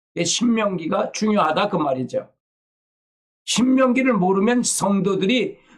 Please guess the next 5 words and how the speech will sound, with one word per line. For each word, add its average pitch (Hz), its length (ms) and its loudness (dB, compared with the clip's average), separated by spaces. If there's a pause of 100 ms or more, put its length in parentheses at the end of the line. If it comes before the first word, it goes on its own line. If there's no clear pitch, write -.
(140)
하나님의 233 760 2
요구를 302 440 4
모른다 170 520 0
그 131 100 -4
말이에요. 127 420 -4